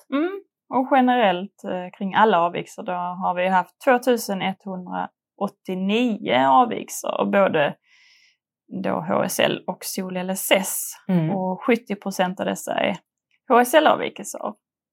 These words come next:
Speaker 1: Och tjugotvå är sol-L S S.
Speaker 2: Och det är en liten höjning. Jag tror
Speaker 1: En
Speaker 2: att det
Speaker 1: liten
Speaker 2: ligger runt på arton,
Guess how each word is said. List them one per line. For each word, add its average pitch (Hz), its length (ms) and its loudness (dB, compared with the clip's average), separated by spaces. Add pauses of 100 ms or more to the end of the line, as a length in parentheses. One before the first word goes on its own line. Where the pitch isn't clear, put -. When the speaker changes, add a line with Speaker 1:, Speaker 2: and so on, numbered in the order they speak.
(340)
Speaker 1:
Och 202 120 -6
tjugotvå 202 720 -2
är 196 240 -6 (220)
sol-L - 1120 -6
S 302 120 2
S. 415 340 0 (180)
Speaker 2:
Och 226 80 0
det 220 80 2
är 220 100 2
en 214 100 2
liten 226 280 0
höjning. 214 380 0 (420)
Jag 214 140 -8
tror - 160 -8
Speaker 1:
En - 40 -2
Speaker 2:
att 254 60 -4
det 269 60 -2
Speaker 1:
liten 208 180 -4
Speaker 2:
ligger 202 240 0
runt 202 260 -2
på - 80 -2
arton, 208 540 -2